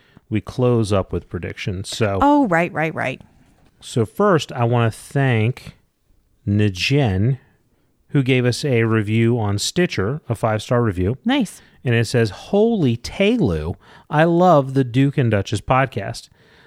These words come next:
Speaker 1: Liz and Chad take an organized and often hilarious approach to the literary deep dives.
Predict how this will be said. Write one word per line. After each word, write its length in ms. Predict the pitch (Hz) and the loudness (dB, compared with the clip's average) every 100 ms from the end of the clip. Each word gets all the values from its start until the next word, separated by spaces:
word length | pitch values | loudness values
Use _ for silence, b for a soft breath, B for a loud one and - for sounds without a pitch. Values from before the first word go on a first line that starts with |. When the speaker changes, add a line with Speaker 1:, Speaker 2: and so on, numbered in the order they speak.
| b b _ _ _ _ _ _ - | b b _ _ _ _ _ _ -2
Speaker 1:
Liz 280 | 120 185 175 | 2 4 4
and 100 | 190 | 2
Chad 320 | 165 131 131 | 2 2 2
take 200 | 147 123 | 0 2
an 80 | 131 | 2
organized 480 | 151 175 156 135 120 | 2 2 2 2 4
and 100 | 120 | 2
often 300 | 123 - 110 | 2 2 0
hilarious 540 | 110 104 107 135 165 | 2 2 4 4 2
approach 360 | - - 95 - | 0 0 0 0
to 100 | 135 | 0
the 100 | 123 | 2
literary 560 | 104 87 92 98 95 110 | 2 2 2 2 2 2
deep 280 | 117 143 110 | 2 0 2
dives. 380 | 98 90 87 | 0 0 -6